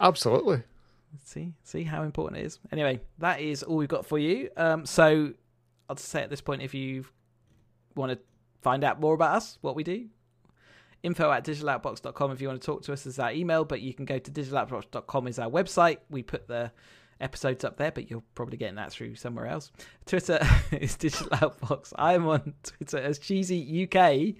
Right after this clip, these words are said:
Speaker 2: Uh, my racing, so my motor racing stuff is academy racer dot co dot U K. I'm off to Bonnie, Scotland, uh, this next coming week to do my next round of that championship. And where do we find out about you, Ian?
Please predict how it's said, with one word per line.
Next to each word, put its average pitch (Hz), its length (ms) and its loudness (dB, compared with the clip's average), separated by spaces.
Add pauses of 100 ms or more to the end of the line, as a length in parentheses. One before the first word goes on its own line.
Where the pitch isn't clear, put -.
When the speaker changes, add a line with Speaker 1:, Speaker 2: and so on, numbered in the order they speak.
(540)
Speaker 2:
Uh, 143 280 0
my 143 140 -2
racing, 156 600 0 (460)
so 135 160 -2
my 139 100 -2
motor 160 320 2
racing 123 300 -2
stuff 127 260 -6
is 127 80 -6
academy 131 460 -2
racer 120 260 -6
dot 104 140 -10
co 120 160 -6
dot 92 80 -8
U - 100 -10
K. 139 240 -4
I'm 156 160 -6
off - 180 -8
to 120 220 -8 (400)
Bonnie, 151 300 6
Scotland, 143 840 0
uh, 135 280 0
this 143 240 -8
next 139 260 -8
coming 135 280 -8
week 139 300 -8
to 123 480 -10 (140)
do 127 120 -10
my 123 80 -8
next 143 300 -10
round 120 220 -6
of 120 60 -8
that - 160 -8
championship. 127 600 -10
And 160 300 -10
where 156 180 -6
do 147 80 -8
we 147 80 -8
find 151 260 -6
out 147 120 -6
about - 140 -6
you, 147 200 -8 (480)
Ian? 123 240 -12